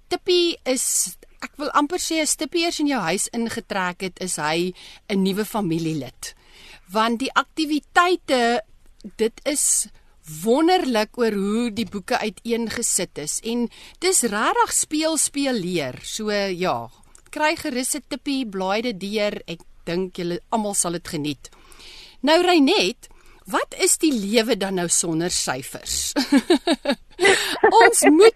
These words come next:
mos, mos darm nou kan tel en ons moet darm nou kan wiskunde doen.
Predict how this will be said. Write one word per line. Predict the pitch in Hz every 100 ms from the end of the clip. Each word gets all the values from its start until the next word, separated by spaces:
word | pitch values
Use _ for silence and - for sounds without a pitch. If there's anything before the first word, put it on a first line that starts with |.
| 494
mos, | 508 453
mos | 359 302 269
darm | - 240 247 262
nou | 214
kan | 202 208 196
tel | - 190 139 180 302 311 - - - -
en | 330
ons | 349 -
moet | 247 247
darm | 302 294 269
nou | 226
kan | 240 220
wiskunde | 190 466 - - 233 208
doen. | 180 165 151 175